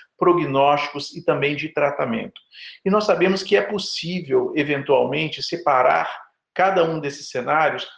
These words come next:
para recomendações específicas. Os guidelines ou as diretrizes, elas estão sendo construídas nesse momento, de forma que a gente consegue fazer uma avaliação geral para todos os tumores urológicos, mas, eventualmente, a gente consegue discutir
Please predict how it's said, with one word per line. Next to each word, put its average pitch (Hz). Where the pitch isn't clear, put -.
para 165
recomendações 160
específicas. 131
Os 190
guidelines 160
ou 139
as 135
diretrizes, 139
elas 160
estão 170
sendo 170
construídas 143
nesse 123
momento, 110
de 131
forma 160
que 165
a 151
gente 156
consegue 151
fazer 143
uma 143
avaliação 131
geral 117
para 135
todos 160
os -
tumores 127
urológicos, 160
mas, 185
eventualmente, 190
a 160
gente 160
consegue 170
discutir 180